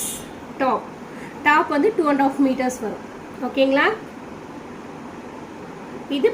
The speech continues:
பேண்ட் மெட்டீரியல், எல்லாம் மெட்டீரியல் தான் நான் ஸ்டிச் பண்ணேன், ஓகேங்களா? And then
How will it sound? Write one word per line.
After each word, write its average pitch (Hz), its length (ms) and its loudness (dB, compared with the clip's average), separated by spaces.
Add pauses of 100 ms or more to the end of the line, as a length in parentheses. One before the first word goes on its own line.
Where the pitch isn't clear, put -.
(120)
பேண்ட் 262 400 2
மெட்டீரியல், 196 420 -2 (1900)
எல்லாம் 285 220 4
மெட்டீரியல் 277 400 4
தான் 427 140 2
நான் 277 160 0
ஸ்டிச் - 320 -6
பண்ணேன், 254 260 0 (120)
ஓகேங்களா? 262 360 2 (1400)
And 254 180 2
then 415 120 4